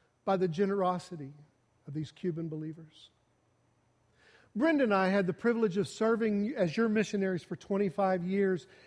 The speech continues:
And for twenty-five years, every month, we got a postcard from a lady in Tyler, Texas.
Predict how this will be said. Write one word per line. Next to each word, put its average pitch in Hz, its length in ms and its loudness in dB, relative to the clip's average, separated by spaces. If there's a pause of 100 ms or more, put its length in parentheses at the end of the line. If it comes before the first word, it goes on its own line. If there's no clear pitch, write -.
And 247 160 4
for 233 140 4
twenty-five 277 960 4
years, 226 500 2
every 277 340 4
month, 226 380 2
we 233 140 0
got 233 200 4
a 202 60 2
postcard 214 640 2
from 190 160 0
a 190 40 2
lady 208 340 4
in 180 100 0
Tyler, 208 380 2
Texas. - 640 -6